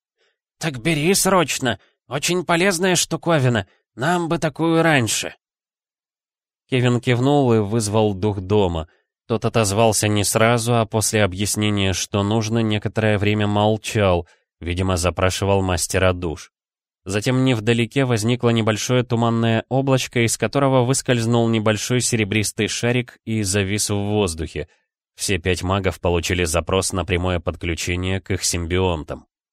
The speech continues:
Капитан, уже успевший освоить кибернетику на начальном уровне, объяснил остальным, что надо делать,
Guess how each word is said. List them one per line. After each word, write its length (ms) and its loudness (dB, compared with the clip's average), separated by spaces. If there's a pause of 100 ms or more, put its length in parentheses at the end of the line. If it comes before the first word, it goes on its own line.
(560)
Капитан, 440 -2
уже 220 2
успевший 600 0
освоить 680 0
кибернетику 760 0
на 180 2
начальном 800 0
уровне, 500 0
объяснил 560 0
остальным, 560 0
что 280 -2
надо 260 0
делать, 500 2